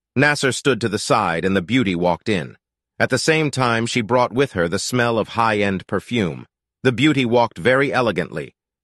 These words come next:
Her breasts could be seen moving as she walked. Her butt was the most curvaceous part of her body. Nasir only saw this kind of beauty on the computer. When this really appeared in front of Nasir,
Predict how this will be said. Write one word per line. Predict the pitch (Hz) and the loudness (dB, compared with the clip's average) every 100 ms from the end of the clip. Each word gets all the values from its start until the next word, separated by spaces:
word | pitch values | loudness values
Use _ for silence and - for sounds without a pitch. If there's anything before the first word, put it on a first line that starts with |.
| - | 0
Her | 127 | 2
breasts | 123 135 110 - - | 4 2 2 -8 -10
could | - 104 | -4 -2
be | 104 | -2
seen | - 131 117 | -2 0 2
moving | 107 131 107 85 78 | 2 2 2 -2 -4
as | |
she | 78 90 | -4 -4
walked. | 85 95 69 - - _ _ _ _ _ | 0 0 -2 -10 -20 _ _ _ _ _
Her | 131 | -2
butt | 117 156 139 | 2 2 2
was | 113 98 | -2 0
the | 110 | 0
most | 113 110 - | 2 -2 -4
curvaceous | - 101 120 120 92 - | -4 0 0 0 -4 -6
part | - 104 | -2 -2
of | 87 | 0
her | 92 | 0
body. | 80 113 73 60 _ _ _ _ - | 0 0 -2 -8 _ _ _ _ 0
Nasir | 123 - 165 147 | 0 2 4 4
only | 120 110 | 4 2
saw | 101 139 123 | 0 2 2
this | 104 107 | 2 0
kind | - 110 101 | 0 0 0
of | 80 | 0
beauty | 110 123 92 | -2 0 0
on | 85 | 0
the | 82 | -2
computer. | 92 85 131 117 67 - _ _ _ | -4 -4 -2 -2 -4 -12 _ _ _
When | 120 123 | 0 2
this | 156 - | 2 0
really | 127 151 135 | 0 0 2
appeared | 117 - 139 120 | 0 0 0 0
in | 101 | 0
front | 95 120 104 | 0 0 0
of | 90 | -2
Nasir, | 95 - 139 127 127 | -2 -2 0 0 -2